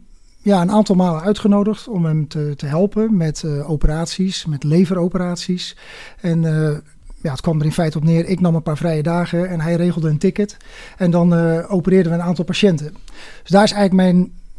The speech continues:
ehm, ja, enthousiasme beg-, begonnen eigenlijk om, eh, dit soort, eh, dingen te doen. Eh, daar had, eh,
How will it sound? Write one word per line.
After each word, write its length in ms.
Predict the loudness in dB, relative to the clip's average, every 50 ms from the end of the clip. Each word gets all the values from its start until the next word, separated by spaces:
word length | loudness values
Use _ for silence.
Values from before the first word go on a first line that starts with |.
| -12
ehm, 680 | -6 -4 -2 0 2 2 2 2 2 2 2 0 0 -2 0
ja, 220 | 0 0 0 0
enthousiasme 520 | 0 -2 0 0 2 2 2 2 0 -2
beg-, 300 | -2 -2 -4 -4 -4 -4 -4
begonnen 480 | -4 -4 -4 -2 0 0 0 0 0
eigenlijk 340 | -2 -4 -4 -4 -4 -4 -2
om, 180 | -2 0 0 0
eh, 100 | 0 0
dit 160 | -2 -2 -4
soort, 320 | -2 -2 -4 -4 -4 -4
eh, 80 | -4 -4 -4 -4 -4
dingen 220 | -2 -2 -2 -2 -2
te 100 | -2 -2
doen. 300 | -2 0 -2 -2 -4 -8 -20 -20 -20 -20 -20 -20 -20 -20 -20 -20 _ -6
Eh, 320 | -2 2 4 6 6 6 6 4
daar 280 | 4 4 6 6 6 8
had, 320 | 6 4 2 2 0 0
eh, 600 | 2 2 4 4 4 4 4 4 4 4 4 2